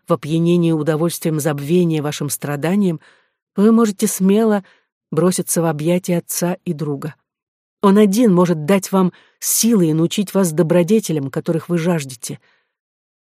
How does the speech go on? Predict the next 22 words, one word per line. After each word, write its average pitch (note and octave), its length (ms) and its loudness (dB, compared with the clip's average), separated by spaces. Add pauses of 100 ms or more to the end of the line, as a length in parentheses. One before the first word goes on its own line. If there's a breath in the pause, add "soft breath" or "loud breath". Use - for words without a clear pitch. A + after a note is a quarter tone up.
(120)
Моя D#3 240 0
нежность D#3+ 500 0
не D#3+ 80 -2
покинет F3 500 -4
вас - 260 -10 (520)
и G3 80 2
будет F3+ 300 2
увеличиваться F#3+ 720 2
по E3 160 0
мере E3+ 240 2
ваших D#3+ 340 -2
заслуг. D#3+ 540 -6 (920)
Примите A3+ 540 4
это C3+ 140 -8
условие. C#3+ 540 -6 (680)
Положите E3+ 500 0
доверчиво E3+ 560 0
вашу E3+ 320 0
руку G3 300 0
на F3 140 2
наши E3+ 300 -2
руки. C#3+ 380 -10